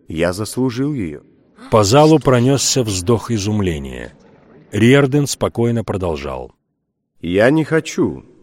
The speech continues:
Speaker 1: чтобы моя позиция была неверно истолкована. Я работаю исключительно ради прибыли, которую получаю,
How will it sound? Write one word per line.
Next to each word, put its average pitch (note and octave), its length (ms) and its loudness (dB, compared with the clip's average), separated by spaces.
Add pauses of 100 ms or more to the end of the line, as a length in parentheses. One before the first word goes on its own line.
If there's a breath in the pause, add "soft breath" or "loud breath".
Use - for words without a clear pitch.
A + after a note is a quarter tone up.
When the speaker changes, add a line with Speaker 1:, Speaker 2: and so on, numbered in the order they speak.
(120)
Speaker 1:
чтобы F#2 320 -4
моя G#2 320 2
позиция G2 720 -4
была G2 280 -2
неверно A2+ 440 2
истолкована. A#2 920 -4 (680)
Я A#2 320 4
работаю B2 760 0 (380)
исключительно E3 800 0
ради D3 240 4
прибыли, F#2+ 800 -4 (240)
которую F#2+ 480 2
получаю, G2 800 -4